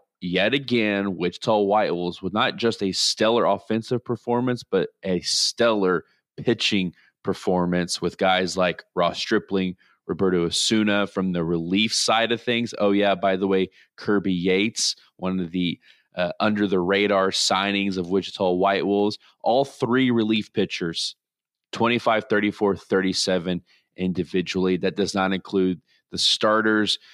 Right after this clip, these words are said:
were Blake Snell, German Marquez, Jacob deGrom coming in. You know, Carlos Carrasco's even negative eight points don't even make a dent here. Really,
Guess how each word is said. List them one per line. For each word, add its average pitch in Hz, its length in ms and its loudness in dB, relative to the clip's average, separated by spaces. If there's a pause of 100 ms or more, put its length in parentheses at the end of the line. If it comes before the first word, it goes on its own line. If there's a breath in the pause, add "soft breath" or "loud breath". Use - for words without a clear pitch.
(160 loud breath)
were 87 100 -6
Blake 98 300 0
Snell, 98 460 2
German 90 440 -2
Marquez, 95 760 0
Jacob 87 400 -2
deGrom 98 640 0
coming 95 340 0
in. 92 300 0 (260 soft breath)
You 87 120 -6
know, 87 280 0 (140)
Carlos 101 340 2
Carrasco's 98 600 2
even 90 340 0
negative 90 400 -2
eight 92 240 -2
points 92 360 -4
don't 87 180 -4
even 85 240 -6
make 87 180 -8
a 85 80 -12 (160)
dent 101 260 -2
here. 87 300 -4
Really, 101 580 2